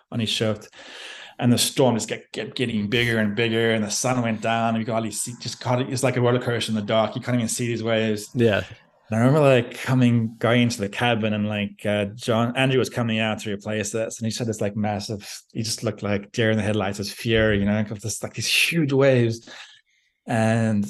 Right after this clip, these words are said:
Speaker 1: I remember just, like, we just kinda shared a few words. We just, like, spoke to each other, gave each other a hug, and it's like,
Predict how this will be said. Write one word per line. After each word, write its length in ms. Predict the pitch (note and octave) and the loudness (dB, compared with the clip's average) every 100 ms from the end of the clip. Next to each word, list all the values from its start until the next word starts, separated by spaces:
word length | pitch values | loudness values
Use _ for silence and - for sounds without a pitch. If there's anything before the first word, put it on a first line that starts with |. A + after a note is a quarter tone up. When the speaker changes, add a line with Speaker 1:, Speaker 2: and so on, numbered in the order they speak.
| - _ _ - | -8 _ _ -8
Speaker 1:
I 40 | |
remember 240 | A2+ D3+ G3+ | -2 0 0
just, 140 | - | 0
like, 160 | G2 - - | -4 -6 -6
we 80 | A#2+ | -6
just 220 | B2 - | -6 -2
kinda 260 | B2+ G2 - _ - | -2 -4 -10 _ -10
shared 240 | - C3 | -4 -2
a 40 | |
few 180 | A2+ A#2 | 0 0
words. 360 | G#2+ A2+ F2 - | 2 0 -2 -8
We 60 | G#2+ | -8
just, 140 | A#2 | -6
like, 100 | G2+ | -8
spoke 180 | - G#2 | -6 -6
to 60 | G2+ | -6
each 80 | |
other, 80 | G#2 | -6
gave 120 | G#2 | -4
each 80 | G#2 | -4
other 80 | A#2 | -4
a 40 | G#2 | -2
hug, 220 | A2 G2+ | -2 -2
and 80 | G2+ | -6
it's 80 | |
like, 140 | G#2+ | -6